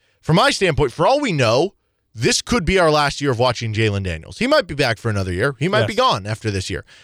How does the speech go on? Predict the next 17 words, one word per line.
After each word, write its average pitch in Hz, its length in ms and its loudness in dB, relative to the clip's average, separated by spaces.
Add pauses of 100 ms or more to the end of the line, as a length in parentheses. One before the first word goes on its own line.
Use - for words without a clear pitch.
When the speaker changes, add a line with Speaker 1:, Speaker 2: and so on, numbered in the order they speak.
(100)
Speaker 2:
That's 131 180 -6
possible. 185 160 0
Speaker 1:
Enjoy 180 340 4
it, 131 300 0
and 170 140 0
if 139 100 -2
that 208 180 2
is 143 140 -2
the 123 60 -8
case, 202 300 0
that 175 140 0
means 196 240 -2
you 175 140 2
only 170 220 2
get 147 200 0
at 139 140 -2
max 151 720 -2